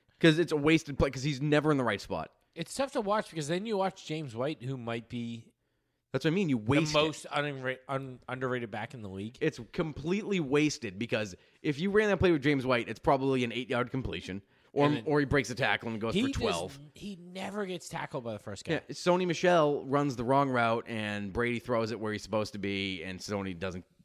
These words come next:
Speaker 1: touch it. You know, that's, like, what happens. You know, he'll
Speaker 2: Yeah.
Speaker 1: maybe catch,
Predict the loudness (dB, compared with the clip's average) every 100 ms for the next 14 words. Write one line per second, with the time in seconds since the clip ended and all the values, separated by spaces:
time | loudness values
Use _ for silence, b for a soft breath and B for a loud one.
0 | _ _ -6 -6 -8 _ b b -2 0
1 | 2 2 0 -2 -10 0 2 2 -2 -6
2 | -6 -2 2 4 4 4 2 4 4 4